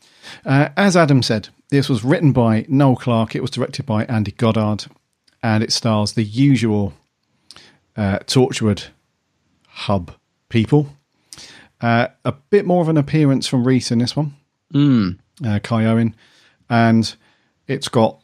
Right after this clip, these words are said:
Speaker 1: the most wooden, solid, "I can't believe I'm on television" performance <laughs> by Alex Hassel. It's just bloody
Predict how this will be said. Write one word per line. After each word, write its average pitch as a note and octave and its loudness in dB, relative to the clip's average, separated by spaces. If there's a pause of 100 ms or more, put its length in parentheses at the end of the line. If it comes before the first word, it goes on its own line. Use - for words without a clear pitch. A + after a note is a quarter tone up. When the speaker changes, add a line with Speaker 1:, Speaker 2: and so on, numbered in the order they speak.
Speaker 1:
the G#2 0 (460)
most G#2 -6 (420)
wooden, G#2 2 (420)
solid, G2 -2 (800)
"I G#2+ 2
can't A2 -2
believe G#2 -2
I'm G2 0
on G2 0
television" F#2+ -2 (340)
performance G2+ 0
<laughs> - -16
by F#2+ -2 (460)
Alex G#2+ 0
Hassel. G2+ -4
It's - -4
just - -2 (300)
bloody A2 0